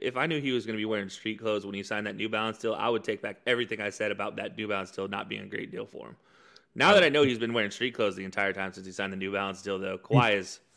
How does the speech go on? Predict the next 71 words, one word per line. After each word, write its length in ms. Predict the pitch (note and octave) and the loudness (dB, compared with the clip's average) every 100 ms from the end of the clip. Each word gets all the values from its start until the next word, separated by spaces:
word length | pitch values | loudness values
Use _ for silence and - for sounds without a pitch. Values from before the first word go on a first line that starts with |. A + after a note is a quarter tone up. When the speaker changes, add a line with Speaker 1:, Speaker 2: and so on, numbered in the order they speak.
| _ _ - _ _ _ | _ _ -20 _ _ _
Speaker 1:
great 180 | - D3+ | -8 -4
job, 200 | C#3 G#2 | -4 -4
buddy. 220 | F#2+ G2+ - _ _ _ _ | -4 -8 -14 _ _ _ _
Speaker 2:
Hmm. 120 | D3 B2+ - _ _ _ | 6 6 2 _ _ _
He, 160 | B2+ A#2+ | 4 6
he, 260 | A#2 A#2+ | 8 8
he 60 | A#2 | 10
knew 140 | A#2+ | 8
what 100 | G2+ | 6
he 80 | E2 | 0
was 100 | D#2 | -6
doing. 260 | E2+ D2+ E2 _ | -10 -12 -14 _
But 200 | G2 - - - | 0 0 -10 -10
Speaker 1:
Yeah. 80 | - | 4
Speaker 2:
I'll, 180 | B2+ B2+ - _ - | 8 8 4 _ 8
I'll, 180 | C#3+ C#3+ | 10 10
I'll 100 | C#3+ | 10
agree 120 | C3+ | 10
with 120 | C3 | 10
you 80 | B2+ | 10
that 120 | A#2+ | 8
I 40 | A#2 | 8
think 300 | B2 A2+ - _ C3 | 6 2 -6 _ 4
they, 360 | C3 B2+ - - - | 8 8 4 -8 -12
they 180 | A#2+ C3+ | 4 8
need 140 | C3+ C3+ | 8 6
to 60 | |
find 220 | B2 B2 | 4 2
a 20 | G#2+ | 4
way 120 | G#2 | 4
to 80 | F#2+ | 2
mesh 280 | F#2 F2 | 0 -2
everything 340 | F#2+ E2+ E2+ E2+ | -4 -4 -6 -8
together 400 | D#2+ D#2+ D2+ D#2 | -8 -8 -8 -8
as 120 | D#2 | -8
well, 140 | F2+ | -8
'cause 100 | F2+ | -4
you 160 | A2 G#2+ | 0 2
don't 220 | G#2+ G#2+ | 2 0
have 180 | G#2+ G#2 | 0 -4
twenty 320 | - G#2+ G2 | -2 0 0
eighteen 300 | G2 - F#2+ | 0 -2 -6
LeBron 360 | F2 E2 F2+ F2+ | -6 -6 -4 -2
or 80 | F#2 | -2
even 240 | F#2 F#2 | -2 -4
twenty 280 | - G#2 F#2+ | -4 -2 -2
twenty 280 | - G2+ D#2+ | -4 -6 -6
LeBron 340 | D#2+ E2 D#2+ | -8 -8 -10
at 100 | D#2+ | -14
this 120 | D#2 | -16
point 200 | - D#2+ | -14 -14
as 100 | - | -12
well. 100 | E2 | -12
He's 160 | - - | -8 -4
still 360 | - A#2+ G#2+ G#2 | 0 2 2 -4
a 40 | - | -2
fantastic 560 | G#2+ G2 G2+ F#2 F#2+ | 0 2 0 0 -4
player, 200 | - F#2+ | -2 -2
still 240 | F#2+ - G2 | 0 0 2
a 40 | |
Hall 160 | G2+ F#2+ | 2 0
of 80 | |
Famer, 260 | - F2+ F2 | -2 -4 -4
still 180 | - F#2+ | -4 -4
one 100 | F2+ | -4
of 40 | |
the 40 | F2+ | -2
greatest 240 | F2+ E2 | -4 -4
of 60 | F2+ | -6
all 100 | E2 | -6
time. 300 | F#2 F2+ | -6 -10